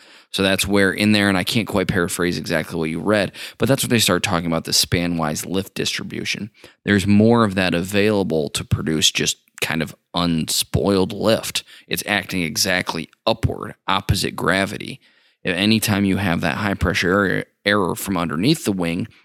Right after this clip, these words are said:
coming over top and spoiling that, you're losing some, you know, feet of, of the lift off the end of that wing. So, um, that's, that's why, you know, winglets are a thing. If, uh, you know, on all airline, most airliners now, and,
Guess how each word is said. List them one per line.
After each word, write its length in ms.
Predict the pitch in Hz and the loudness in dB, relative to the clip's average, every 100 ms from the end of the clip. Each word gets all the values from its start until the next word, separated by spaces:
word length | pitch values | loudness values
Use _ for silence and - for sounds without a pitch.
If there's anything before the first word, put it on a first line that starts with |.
| _ _ | _ _
coming 240 | 175 156 123 | 0 4 4
over 160 | 95 | 2
top 480 | 87 113 101 - _ _ _ _ _ _ _ _ | 0 0 0 -4 _ _ _ _ _ _ _ _
and 100 | 120 | -2
spoiling 400 | - - 190 131 | 2 2 4 4
that, 180 | 104 - - - | 2 -2 -12 -18
you're 280 | - 175 180 | -4 2 4
losing 560 | 120 117 196 170 104 98 | 6 6 6 4 4 2
some, 260 | - 107 107 | 2 0 0
you 120 | 104 | 2
know, 160 | 98 | 2
feet 600 | 104 - - 185 - - - _ _ _ - | 0 -2 0 0 0 -4 -6 _ _ _ -2
of, 220 | 104 90 | 0 0
of 280 | - 104 95 | -2 -2 0
the 140 | 95 87 | 0 2
lift 480 | 98 151 - - - 101 | 2 0 -2 -4 -4 0
off 240 | 104 - | 0 0
the 180 | 98 92 | -2 0
end 140 | 95 | 0
of 60 | 87 | 0
that 200 | 80 85 | -2 0
wing. 400 | 123 98 - - _ _ _ _ _ | 0 -2 -8 -18 _ _ _ _ _
So, 440 | - 104 92 87 - - _ _ | 0 2 2 -2 -6 -18 _ _
um, 420 | 92 90 85 82 - | -2 0 0 -4 -8
that's, 300 | 104 107 - | -2 0 0
that's 240 | 101 98 101 | 0 0 2
why, 140 | 92 | 2
you 260 | 90 90 107 | 2 0 0
know, 120 | 92 | 0
winglets 800 | 85 110 151 92 69 - - - - _ - | 2 4 2 0 -4 0 0 0 -6 _ -2
are 200 | 87 78 | 0 0
a 80 | |
thing. 400 | - - 64 67 | -2 -4 -4 -4
If, 240 | 71 98 - | -6 -6 -4
uh, 40 | |
you 140 | 92 90 | -2 0
know, 80 | |
on 120 | 87 92 | 0 2
all 280 | 82 95 | 2 2
airline, 460 | 90 113 117 85 95 | 2 2 2 0 0
most 300 | 104 107 - | 2 2 2
airliners 580 | 98 90 87 87 76 - | 0 -2 -2 -4 -6 -6
now, 380 | - - - - | -6 -6 -6 -6
and, 200 | - | -8